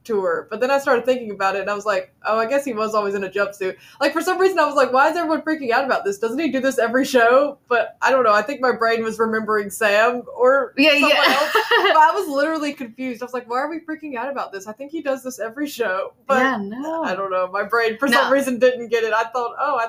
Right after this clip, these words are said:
Speaker 1: thought he always did that." <laughs> But
Speaker 2: No, he, like, just wore pants. And sh-, he also wore shoes the entire time, which
Speaker 1: That's
Speaker 2: is
Speaker 1: also weird.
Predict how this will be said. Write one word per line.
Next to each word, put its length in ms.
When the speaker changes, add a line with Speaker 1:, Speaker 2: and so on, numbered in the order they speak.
Speaker 1:
thought 160
he 80
always 300
did 220
that." 420
<laughs> 80
But 320
Speaker 2:
No, 420
he, 220
like, 200
just 200
wore 120
pants. 480
And 120
sh-, 100
he 120
also 320
wore 160
shoes 480
the 140
entire 400
time, 240
which 160
Speaker 1:
That's 160
Speaker 2:
is 40
Speaker 1:
also 240
weird. 280